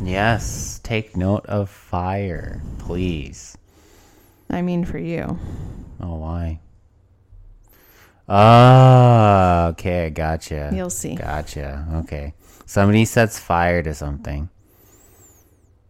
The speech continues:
Speaker 2: You'll see.
Speaker 1: Uh, like The Undertaker set his fucking house on fire and killed his family. Amalgamate, brother.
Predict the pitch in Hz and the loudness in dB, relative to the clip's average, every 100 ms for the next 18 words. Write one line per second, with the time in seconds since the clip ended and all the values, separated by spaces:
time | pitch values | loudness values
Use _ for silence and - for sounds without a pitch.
0 | _ _ _ _ - - 71 71 73 73 | _ _ _ _ -6 -6 -6 -6 -6 -6
1 | 71 71 69 80 _ _ - 90 85 - | -6 -8 -10 -12 _ _ -4 -2 -2 -2
2 | 90 82 87 98 92 90 90 - 82 80 | -2 0 -2 0 0 0 -2 0 0 -2
3 | - 85 85 80 76 78 78 92 87 90 | -6 -8 -6 -6 -4 -4 -2 -4 -2 -2
4 | 90 85 - 82 78 73 - 73 78 90 | 0 0 -2 -4 -4 -8 -10 -6 -4 -4
5 | 104 - _ _ _ _ _ _ - - | -4 -8 _ _ _ _ _ _ -10 -10
6 | - - - - - - _ - 80 85 | -10 -12 -14 -18 -20 -20 _ -8 -2 0
7 | 82 85 80 76 76 76 87 85 85 | 2 0 2 0 -2 0 0 2 0